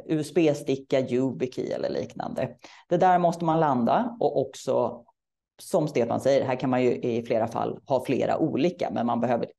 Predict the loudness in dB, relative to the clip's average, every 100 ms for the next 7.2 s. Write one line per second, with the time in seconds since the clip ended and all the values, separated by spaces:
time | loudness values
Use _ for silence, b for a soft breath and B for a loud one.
0 | -18 -12 -2 -2 -2 -4 2 2 4 0
1 | -2 -8 -12 -8 -6 -4 0 0 0 -2
2 | -2 -2 -4 -4 -4 -4 -4 -6 -6 -4
3 | -4 -4 -8 B B B B 2 4 4
4 | 2 0 2 0 0 -6 -4 -2 -2 -4
5 | -4 0 2 2 0 -2 0 0 0 0
6 | 0 2 2 0 -2 -4 -2 -2 -4 -6
7 | -6 -8